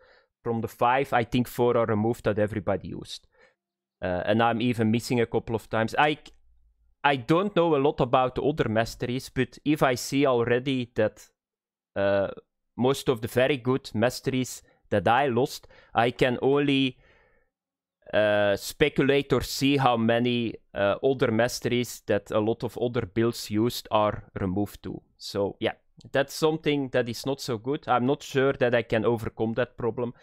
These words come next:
I got a very big problem with, uh, with, uh, with auras. Can I fit auras all in again? I don't know that. I don't know that. Uh, and then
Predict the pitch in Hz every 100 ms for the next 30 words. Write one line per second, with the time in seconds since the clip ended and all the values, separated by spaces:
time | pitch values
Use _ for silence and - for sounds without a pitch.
0 | - - 113 127 123 104 131 139 139 -
1 | 127 123 135 127 120 117 - 107 104 101
2 | 101 95 - 104 101 - 101 95 92 92
3 | - - 101 113 113 113 - - _ 117
4 | 120 123 113 - 120 - 107 117 120 -
5 | - _ 117 120 - 120 127 113 117 123
6 | - - - - _ - - - _ _
7 | - 160 156 135 104 95 85 - - -
8 | - 104 101 101 101 95 90 85 87 -
9 | _ 107 104 131 123 160 196 175